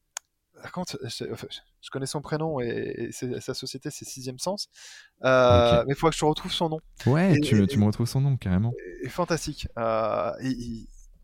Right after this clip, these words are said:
Speaker 1: génial, il m'a bluffé, hein. Il est venu sur Bordeaux pour m'en faire une démonstration en, en live. Et
Speaker 2: Ok.
Speaker 1: vraiment bluffé. Euh,
Speaker 2: D'accord.
Speaker 1: c'est très, très intéressant. Et, et vu tous les thèmes que tu abordes, c'est encore
Speaker 2: Hmm.
Speaker 1: un, une autre relation au corps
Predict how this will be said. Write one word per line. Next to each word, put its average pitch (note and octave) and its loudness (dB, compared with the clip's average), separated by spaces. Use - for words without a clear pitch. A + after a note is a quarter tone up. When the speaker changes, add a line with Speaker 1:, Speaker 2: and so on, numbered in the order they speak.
Speaker 1:
génial, D3 4
il D#3 -2
m'a D#3 6
bluffé, D3+ 4
hein. A#2+ -4
Il C3 -4
est C3 -4
venu D#3 -6
sur C#3+ -4
Bordeaux C#3 0
pour B2+ -10
m'en A#2 -8
faire A#2+ -6
une B2 -12
démonstration B2 -10
en, G#2+ -8
en A2+ -8
live. C3+ 2
Et F2+ 10
Speaker 2:
Ok. E2+ 8
Speaker 1:
vraiment E3+ 4
bluffé. C3+ -2
Euh, A2+ 2
Speaker 2:
D'accord. G1+ -2
Speaker 1:
c'est A2+ -6
très, - -2
très D#3 -4
intéressant. C#3+ 2
Et, C#3 2
et B2 -2
vu C3+ -10
tous - -10
les D#3 0
thèmes E3+ 0
que D3 -8
tu C#3 0
abordes, D#3 4
c'est - -2
encore D3+ 6
Speaker 2:
Hmm. C3+ 2
Speaker 1:
un, - -8
une D3+ 2
autre G#3 4
relation F3 6
au D#3 0
corps - 0